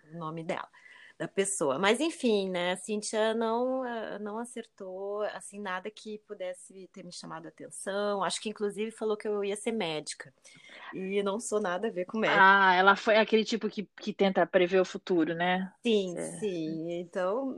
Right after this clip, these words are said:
Speaker 1: nada a ver, assim, com medicina, nada. Inclusive, não posso ver uma gota de sangue que eu caio dura.
Speaker 2: <laughs>
Speaker 1: Então, ai, ai.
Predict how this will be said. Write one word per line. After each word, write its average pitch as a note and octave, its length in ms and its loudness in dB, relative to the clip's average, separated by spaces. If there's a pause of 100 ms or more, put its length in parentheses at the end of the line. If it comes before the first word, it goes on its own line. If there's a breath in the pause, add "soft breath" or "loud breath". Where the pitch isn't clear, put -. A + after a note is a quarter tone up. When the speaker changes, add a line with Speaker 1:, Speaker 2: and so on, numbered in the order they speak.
(100)
Speaker 1:
nada G#3 580 -2
a - 40 0
ver, E3 400 -6
assim, - 260 -20
com - 120 -20
medicina, G3 960 -10
nada. F#3+ 360 -4
Inclusive, G3+ 420 -6
não A3 120 0
posso G#3 220 0 (120)
ver F#3+ 140 -4
uma A#3 140 0
gota G#3+ 260 -4
de F#3 80 -10
sangue G3 520 -4
que - 140 -14
eu G#3 60 -10
caio A3 300 -6
dura. F3 280 -10
Speaker 2:
<laughs> - 480 2 (160)
Speaker 1:
Então, G#3+ 560 0 (720 loud breath)
ai, A3+ 380 -4
ai. E3 280 -4